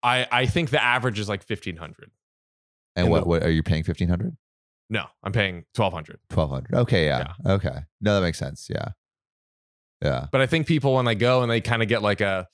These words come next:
Speaker 1: you know, kinda semi-starter apartment, like, in the West Side, like, they don't go super cheap, but they also don't go super crazy.
Speaker 2: Yeah.
Speaker 1: Probably, like, multiple rooms. I think it's, like, fifteen hundred.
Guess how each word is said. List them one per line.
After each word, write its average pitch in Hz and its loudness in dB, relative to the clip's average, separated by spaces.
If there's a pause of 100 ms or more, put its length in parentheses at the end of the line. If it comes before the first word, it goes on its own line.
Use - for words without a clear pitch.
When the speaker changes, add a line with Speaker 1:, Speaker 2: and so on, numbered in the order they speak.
(380)
Speaker 1:
you 123 2
know, 110 4
kinda 131 0
semi-starter 123 2
apartment, 110 0
like, 101 -2
in 104 0
the 104 2
West 101 0
Side, 104 2
like, 104 2
they 135 2
don't 143 0
go 131 0
super 139 -2
cheap, 135 0
but 120 0
they 110 4
also 107 0
don't 98 -2
go 98 0
super 98 -4
crazy. 117 0 (360)
Speaker 2:
Yeah. 80 2
Speaker 1:
Probably, 120 2
like, 101 -2
multiple 110 -2
rooms. 117 -2
I 90 -2
think 113 -2
it's, 90 -4
like, 85 -6
fifteen 90 -8
hundred. 80 -8